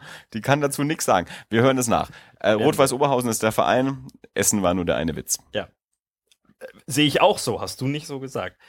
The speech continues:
Speaker 2: Wie dem auch sei. Ähm, was ich sagen wollte.
Speaker 1: Vielleicht habe ich Essen gesagt.
Speaker 2: Nee,
Speaker 1: Das ist
Speaker 2: du hast sicher Essen gesagt. Ich, ich
Speaker 1: Ja, wir werden's rausfinden. Es
Speaker 2: Ja.
Speaker 1: kann schon sein.
Speaker 2: Ähm,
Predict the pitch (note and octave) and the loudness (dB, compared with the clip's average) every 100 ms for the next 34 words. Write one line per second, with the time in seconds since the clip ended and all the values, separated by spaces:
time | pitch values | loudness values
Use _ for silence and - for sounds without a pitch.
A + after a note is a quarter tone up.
0 | - - C#3 F3 E3+ - - F#2+ D#2+ - | -20 -6 -4 -2 -4 -6 -6 -6 -8 -16
1 | _ _ - A2+ A2 A2 A2+ - _ _ | _ _ -2 4 4 4 0 -8 _ _
2 | _ - - _ _ - A#2+ A2+ C3 E3+ | _ -20 -20 _ _ -4 -2 2 2 0
3 | G2+ F#2 G2 C3 - _ _ _ - E2 | -4 -6 -4 -6 -8 _ _ _ -4 -4
4 | D#2+ D2 - - - - E2+ - _ F3 | -4 -8 -10 -14 -16 -16 -18 -20 _ -2
5 | D3+ A#2 E3 - - - D3+ F3 - D#4+ | 2 2 0 -10 -18 -8 0 0 -2 2
6 | - A#2+ A#2 A2 F#2 F2+ D2+ - - C#3 | 4 4 0 -4 -2 -4 -4 -6 -8 -8
7 | - _ - D3 - - - _ _ _ | -8 _ -8 -8 -8 -16 -20 _ _ _
8 | _ G#2+ C3 C#3 C3+ C3 C#3+ C#3+ A#2+ B2 | _ 6 6 8 6 6 6 6 6 4
9 | - F#2 E2+ - D#2+ B2 B2+ G#2 D#2+ D#2 | 4 0 0 -4 0 2 4 4 4 2
10 | F2 - - - - A#2+ B2 B2+ B2+ C3+ | -4 -14 -20 -20 -2 2 4 2 -2 -6